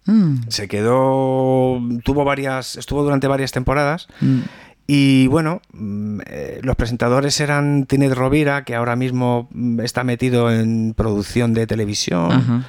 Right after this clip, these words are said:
Speaker 2: La verdad es que se le ven muchos cartelitos.
Speaker 1: Ajá.
Speaker 2: Y el otro chico, que no me acuerdo, lo siento, no me acuerdo ya,
Speaker 1: Ujú.
Speaker 2: eh, en, en otro momento lo nombraremos. Entonces,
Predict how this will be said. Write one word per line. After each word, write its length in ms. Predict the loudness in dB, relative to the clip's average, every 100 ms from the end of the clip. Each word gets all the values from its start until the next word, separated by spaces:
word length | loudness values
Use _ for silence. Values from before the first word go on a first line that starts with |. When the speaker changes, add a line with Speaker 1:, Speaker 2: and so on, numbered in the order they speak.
| -4
Speaker 2:
La 80 | -2
verdad 140 | -2
es 40 | -4
que 60 |
se 100 | -4 -2
le 60 |
ven 120 | 0 0
muchos 240 | 0 -2
cartelitos. 600 | -4 -4 -4 -4 -8 -8 -20 _ -4
Speaker 1:
Ajá. 140 | -4 -4 -8 -12 -20 _ -2
Speaker 2:
Y 160 | 0 2
el 80 |
otro 180 | 2 -2
chico, 260 | -2 -2 -2
que 100 | -4
no 80 | -4
me 100 | -6
acuerdo, 320 | -2 0 2
lo 140 | 0 -2
siento, 340 | -6 -8 -10 -12 -16
no 120 | -10
me 80 | -8
acuerdo 240 | -6 -4 -2
ya, 200 | -2 -2
Speaker 1:
Ujú. 80 | 0
Speaker 2:
eh, 540 | 0 2 4 4 4
en, 160 | 2 0
en 440 | 0 -2 -2 0
otro 200 | -2 0
momento 580 | -2 -2 -4 -4 -6 -8 _ -20 -20 -20 -2
lo 100 | 0
nombraremos. 560 | 2 2 0 -2 -6 -6
Entonces, 500 | -4 -2 -2 -4 -6